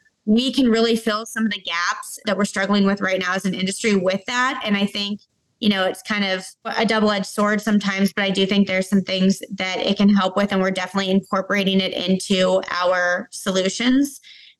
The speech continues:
And also, you know, just as far as our roadmap, I think some of the things, I mean, we're listening to what the industry needs. And I think one of the things as far as just collecting payments, revenue, I mean, that's always a big struggle,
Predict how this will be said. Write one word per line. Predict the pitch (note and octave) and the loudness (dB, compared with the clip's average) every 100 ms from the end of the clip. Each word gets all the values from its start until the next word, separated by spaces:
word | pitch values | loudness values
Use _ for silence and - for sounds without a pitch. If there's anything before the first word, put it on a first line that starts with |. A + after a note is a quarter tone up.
| - | -4
And | C#4+ | 0
also, | C4+ C#4 D4+ C#4 C4+ C4 | 0 0 -2 -2 -2 -4
you | B3+ | -6
know, | A#3+ | -2
just | A3+ A#3+ A#3+ - | -2 -2 -4 -6
as | A#3 | -8
far | - A3+ A#3 | -4 -2 0
as | |
our | A#3 A3 | -2 -2
roadmap, | G3 G#3+ A3 F#3 F#3 | -2 -2 -2 -2 -4
I | G3 | -4
think | G3 G#3 G#3 G3 _ - _ _ | -4 -4 -6 -8 _ -20 _ _
some | - A#3+ A#3+ | -4 0 2
of | |
the | A#3 | 2
things, | A3+ A3 G#3+ G#3+ - | -2 0 2 2 2
I | A#3 | 0
mean, | A3 | 2
we're | A#3+ | 2
listening | C4 A#3 - A3+ G#3 | 2 0 -2 0 2
to | |
what | G3+ G3 | 0 0
the | |
industry | F#3+ G3+ - G3+ | 0 0 0 0
needs. | F#3+ G#3+ A3 G3+ | 2 2 0 0
And | F#3 | 0
I | F#3+ | -2
think | G#3 G#3 G3+ - | 0 2 2 2
one | G3 G#3 | 2 2
of | G3+ | 0
the | |
things | G#3 G3 G3 G3+ G3 | -2 0 4 6 6
as | G3 - | 2 0
far | F#3+ F#3+ | 0 2
as | F#3+ - | 0 -2
just | G#3 - | -8 -4
collecting | G#3 G3+ G3+ | -4 0 2
payments, | G3 G3+ A3 F3 - G3 | 2 4 2 2 -4 -4
revenue, | F#3 G#3 F#3 F#3 | -2 0 -2 -2
I | F#3 F#3+ | -2 2
mean, | F#3+ | 0
that's | F3+ G#3 - | 0 -4 -2
always | G3 G3 G#3 G#3 | 0 2 2 0
a | - G3 | -2 -2
big | F#3+ F#3+ | -2 -2
struggle, | - F#3+ G3 A3 A#3 | -6 -4 0 0 0